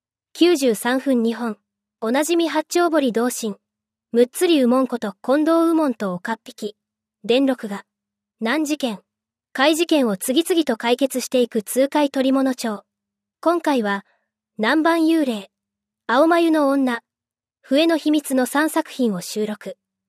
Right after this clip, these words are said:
これらの作品のほか、図書館には常時、二百タイトルの録音図書があります。どうぞご利用ください。詳しくは図書館、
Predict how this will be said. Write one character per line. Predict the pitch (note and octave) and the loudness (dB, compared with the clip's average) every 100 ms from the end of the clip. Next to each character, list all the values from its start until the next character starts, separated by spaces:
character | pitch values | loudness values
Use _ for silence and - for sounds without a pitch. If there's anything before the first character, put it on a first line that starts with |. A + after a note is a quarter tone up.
| _ _ | _ _
こ | - C#4 | -2 0
れ | |
ら | F4+ E4 | 2 0
の | C4+ | -2
作 | A3 - | -6 -10
品 | - B3 | -4 0
の | B3 | 0
ほ | A#3 A3+ | -4 -8
か、 | G#3+ - _ _ _ _ _ | -10 -10 _ _ _ _ _
図 | - | -6
書 | B3 E4+ | -2 2
館 | E4+ | 2
に | D4 A3+ | 2 0
は | F#3+ | -2
常 | F3+ A#3+ C4 | -2 -2 -2
時、 | A3+ - _ _ _ _ | -6 -14 _ _ _ _
二 | A#3 A3+ | -4 -2
百 | E4 - | -2 0
タ | F#4+ | 0
イ | F#4+ | 2
ト | F4+ | 2
ル | D4 | 2
の | A3 | 0
録 | G3 F#3+ C4 | -2 2 2
音 | D4 | 2
図 | D#4+ | 0
書 | D4+ | -2
が | B3+ | -2
あ | G3+ | -2
り | G3 | -4
ま | G3 | -6
す。 | G#3 - _ _ _ _ _ | -8 -14 _ _ _ _ _
ど | C4 E4+ | 0 2
う | |
ぞ | D4+ A#3+ | 2 0
ご | G#3+ | -2
利 | A#3 | 0
用 | B3+ B3+ | 0 0
く | C4 | -4
だ | B3 | -6
さ | B3 | -6
い。 | G#3+ _ _ _ _ _ - | -12 _ _ _ _ _ -2
詳 | C4+ E4 | 2 2
し | - | 2
く | E4 | 0
は | B3+ - | 0 -2
図 | G#3 | -6
書 | C4+ | -4
館、 | C4+ A3 | -4 -8